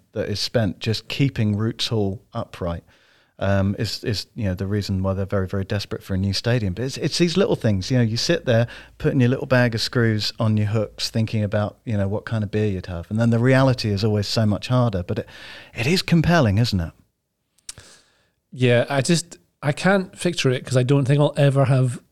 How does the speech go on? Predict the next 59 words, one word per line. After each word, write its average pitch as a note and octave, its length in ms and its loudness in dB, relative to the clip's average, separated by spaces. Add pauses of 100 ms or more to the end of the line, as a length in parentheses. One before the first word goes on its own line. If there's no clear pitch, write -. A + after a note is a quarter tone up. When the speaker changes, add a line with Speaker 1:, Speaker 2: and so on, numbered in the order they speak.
(120)
Speaker 2:
enough C3 220 0
money B2 180 2
to A#2+ 80 0
buy A#2 160 0
a A2+ 40 2
football A#2 260 -4
club, G#2 300 -8
but C#3+ 200 0
I D3+ 220 2
am D3 160 4
all D3+ 320 6
on D3+ 140 6
board. A#2+ 500 4
Speaker 1:
<laughs> E3 40 6 (440)
Well, G#3+ 140 6
I F#3 120 4
don't F#3+ 240 2
think C#3 160 2
I've C#3+ 240 4
got - 180 2
enough G#2 240 2
money G2+ 220 4
to, G#2+ 220 -2 (280)
Speaker 2:
Oh, D#3 140 4
Speaker 1:
to C#3 80 4
Speaker 2:
I'm C#3+ 60 2
Speaker 1:
buy A#2+ 120 4
Speaker 2:
not A2+ 60 6
Speaker 1:
a A2 40 4
Speaker 2:
saying D3+ 200 2
you B2 120 2 (220)
Speaker 1:
football F3+ 360 2
Speaker 2:
do. A3 360 4
Speaker 1:
club. G#3 1040 2 (180)
Speaker 2:
<laughs> D#4 200 0
But D3+ 340 2 (260)
Speaker 1:
But, - 340 2 (760)
you D3+ 140 2
know, C3+ 60 6
Speaker 2:
you'd B2+ 140 2
have A#2+ 360 2
Speaker 1:
you B2+ 80 0
Speaker 2:
maybe C3 280 4
more A#2 320 4
knowledge A2+ 500 4
of A2+ 80 -6
how B2 280 0
to A#2+ 140 -6
run A2+ 120 -8
a A#2 100 -8
club. - 260 -8
Speaker 1:
Well, G#3 260 4
I E3 100 4
mean, D#3+ 260 4
you E3 100 4
know, A#2 60 4
you G2+ 180 0
raise G#2+ 320 0
investment. B2 560 -4